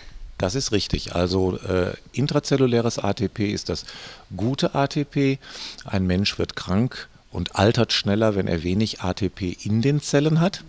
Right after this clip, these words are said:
Wenn Sie sich aber jetzt vorstellen, dass zum Beispiel durch eine Krankheit oder eine Entzündung die Zellen sehr schnell zerfallen und die Turnover-Rate, also die Zellerneuerung,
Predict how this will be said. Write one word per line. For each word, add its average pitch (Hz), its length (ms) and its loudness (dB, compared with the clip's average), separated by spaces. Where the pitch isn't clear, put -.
Wenn 104 120 -2
Sie 104 100 2
sich 110 180 -2
aber 98 140 0
jetzt 90 220 0
vorstellen, 127 680 2
dass 98 180 -2
zum 87 160 -4
Beispiel 82 320 0
durch 80 160 -4
eine 78 120 -2
Krankheit 120 600 0
oder - 160 -2
eine 78 160 0
Entzündung 117 680 4
die 101 80 -12
Zellen 107 440 6
sehr 95 380 4
schnell 98 500 2
zerfallen 95 840 4
und 101 420 -2
die 92 140 -2
Turnover-Rate, 110 1000 2
also 92 140 2
die - 140 -8
Zellerneuerung, 120 960 2